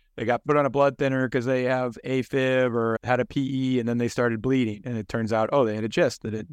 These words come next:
it never bled before, but it bled once they got put on a blood thinner. Or incidentally found on a C T scan like this, right? And don't overthink it. You know, this is one of these diseases where,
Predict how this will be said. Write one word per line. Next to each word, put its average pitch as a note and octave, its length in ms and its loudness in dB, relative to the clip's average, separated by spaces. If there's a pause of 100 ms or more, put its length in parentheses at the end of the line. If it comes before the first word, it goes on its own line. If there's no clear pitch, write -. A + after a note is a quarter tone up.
(140)
it B2+ 140 -4
never A#2+ 200 2
bled A#2 240 2
before, D3+ 360 2
but C3 100 0
it G2+ 80 -4
bled A#2 200 2
once A2+ 180 -2
they A#2 60 -4
got G#2+ 120 -4
put A2+ 100 0
on G#2+ 60 -2
a G2+ 60 -6
blood G#2 180 -8
thinner. - 220 -12 (500)
Or F3+ 400 6
incidentally D3 580 0
found C3 280 -2
on B2+ 60 0
a A#2+ 40 -2
C B2+ 160 -4
T A#2+ 140 -4
scan A2 260 -8
like - 180 -10
this, - 240 -6
right? A#2 280 0 (400)
And C#3+ 180 2
don't F#3+ 380 4 (100)
overthink D#3 540 2
it. - 140 -8 (300)
You B2 140 -2
know, A#2+ 300 0
this C#3 240 0
is E3+ 160 0
one D#3+ 180 2
of D#3 60 4
these D3+ 200 2
diseases D3 640 0
where, B2 400 2